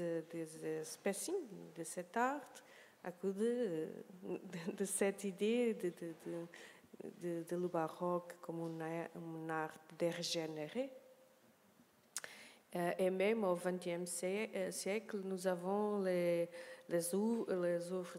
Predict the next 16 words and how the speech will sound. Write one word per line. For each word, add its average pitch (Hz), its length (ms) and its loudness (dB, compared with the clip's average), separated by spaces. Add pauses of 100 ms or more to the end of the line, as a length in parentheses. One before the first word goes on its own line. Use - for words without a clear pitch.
de, 160 500 0
de, 160 460 0 (460)
euh, 92 680 -4
dans 202 280 6
les, 180 180 2
les 175 200 4
grands 196 320 2
monuments, 175 580 0 (140)
monuments 165 420 -2
portugais, 180 720 2
le, 165 380 2 (260)
le 170 200 2
monument 170 460 0 (300)
gothique 220 560 2
et 170 100 4 (140)
romanesque, 160 1200 0